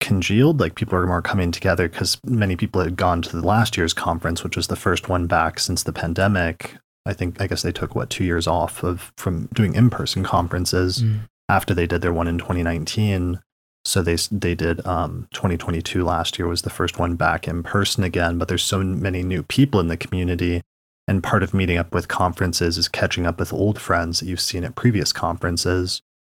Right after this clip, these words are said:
Speaker 1: So was that sort of a vibe in terms of this year being the second one back, that it was a lot of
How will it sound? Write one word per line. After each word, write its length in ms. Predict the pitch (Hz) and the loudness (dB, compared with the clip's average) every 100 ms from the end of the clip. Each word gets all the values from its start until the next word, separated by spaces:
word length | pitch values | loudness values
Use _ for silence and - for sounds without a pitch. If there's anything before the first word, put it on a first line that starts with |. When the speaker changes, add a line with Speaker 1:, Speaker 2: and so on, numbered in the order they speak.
| _ | _
Speaker 1:
So 300 | - - 87 87 | -2 2 2 2
was 520 | 58 90 95 92 90 - | 0 -2 0 0 -2 0
that 280 | 90 80 | 2 2
sort 140 | - 95 | 0 -2
of 80 | 85 | -2
a 140 | 90 | -2
vibe 560 | 90 87 90 98 92 - | 2 4 4 2 -2 -2
in 120 | 107 98 | -2 0
terms 220 | 98 90 | 0 0
of 140 | 87 | 0
this 240 | 92 - 92 | 0 0 0
year 100 | 90 | 0
being 200 | 90 87 | 0 0
the 80 | |
second 300 | - 95 90 | 0 0 0
one 180 | 87 90 | 0 0
back, 440 | 87 90 92 - - | 2 2 2 -2 -2
that 80 | 85 | -2
it 40 | |
was 120 | 82 | 0
a 40 | 92 | 0
lot 160 | 90 | 0
of 260 | 87 87 | 0 -2